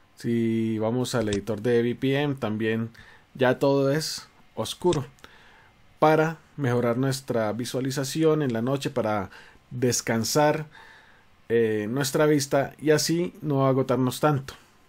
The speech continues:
Bueno, es en la parte de la interfaz.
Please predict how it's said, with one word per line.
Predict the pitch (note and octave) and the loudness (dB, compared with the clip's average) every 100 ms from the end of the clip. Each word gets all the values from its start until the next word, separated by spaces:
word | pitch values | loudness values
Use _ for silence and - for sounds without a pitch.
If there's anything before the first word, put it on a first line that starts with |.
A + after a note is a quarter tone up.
| _ _ _ _ - | _ _ _ _ -14
Bueno, | - A#2+ G2 - - - - - - - - - - - _ _ _ _ - | -2 -2 -2 -10 -20 -20 -20 -20 -20 -20 -20 -20 -20 -20 _ _ _ _ 0
es | E3+ F3+ | 4 4
en | G3 | 4
la | C#3 | 4
parte | C#3+ C3+ | 4 6
de | E3 | 6
la | C#3+ | 6
interfaz. | C3 A#2+ - E3 C3+ - - | 4 0 4 4 4 2 -4